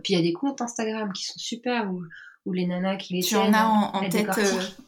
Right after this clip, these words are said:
Speaker 2: euh, ouais, qui, qui justement a conseillé, peut-être que je mettrai, euh, en description.
Speaker 1: Ouais, euh, bah, Julie Toutain, ou, euh,
Speaker 2: Ouais.
Speaker 1: ou L'Antre des Loups, ou Louise Mériot, ou, euh, bah, Quantique Mama, bien sûr. Euh,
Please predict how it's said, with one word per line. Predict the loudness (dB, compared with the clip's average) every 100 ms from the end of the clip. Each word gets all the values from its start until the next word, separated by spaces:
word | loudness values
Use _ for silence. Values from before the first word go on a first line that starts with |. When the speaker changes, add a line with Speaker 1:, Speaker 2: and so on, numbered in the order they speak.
| _ 0
Speaker 2:
euh, |
ouais, | 0 0 -6
qui, | -8 -8
qui | -8 -8
justement | -8 -6 -4
a | -4
conseillé, | -4 -4 -2 -2 -2
peut-être | -4 -6
que | -6
je | -6
mettrai, | -8 -8 -10 -8 -8
euh, | -8
en | -6
description. | -6 -8 -8 -4 -4 -6 -12 0
Speaker 1:
Ouais, | 2 4 4
euh, | 2
bah, | 2 2
Julie | 2 0 -2
Toutain, | -4 0 2 2 0 0
ou, | -2 -2
euh, | 0 0 -2
Speaker 2:
Ouais. | -4
Speaker 1:
ou | -4 -4 0
L'Antre | 0 0 0 2
des | 4
Loups, | 4 4 0 -2 -4
ou | -6 -2
Louise | 2 4 4
Mériot, | 2 4 4 4 4 0 -4 -14 -20 -20 -20 -16 -8
ou, | -6 -4
euh, | -4 -2
bah, | 2 2 2
Quantique | 0 0 0 -2 -2
Mama, | 0 0 0 0
bien | 0 -2
sûr. | -2 0 0
Euh, | -2